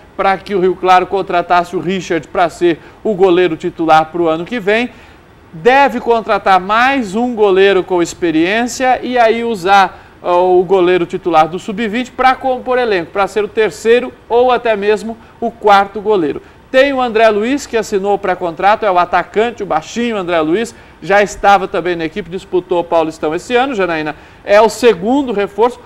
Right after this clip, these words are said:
só que ele só vai se apresentar no dia três com o restante do elenco. E aí tem outros jogadores, alguns, eh, que a gente já anunciou aqui que estão negociando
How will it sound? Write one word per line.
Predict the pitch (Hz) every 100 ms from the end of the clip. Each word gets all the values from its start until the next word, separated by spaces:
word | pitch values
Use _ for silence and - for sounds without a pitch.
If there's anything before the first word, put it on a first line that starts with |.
| -
só | 262
que | 247 240
ele |
só | 233 254
vai | 233
se | 226
apresentar | 233 220 214 196 202 208
no | 214 202
dia | 208
três | 214 185 190 196 - - - -
com | 240 240 247 233
o | 202
restante | 208 214 - 208 208 196 208
do | 202
elenco. | 214 160 143 139 190
E | 254 294
aí | 294
tem | 302 - 277
outros | 269 262 262
jogadores, | 262 247 254 269 262 - - - -
alguns, | 220 233 196 247 240
eh, | - 190 208 202
que | 208
a | 208
gente | 208 185
já | 196
anunciou | 196 190 185 - 185
aqui | 185 185
que | 185 190
estão | 170 170
negociando | 170 180 214 - 262 262 254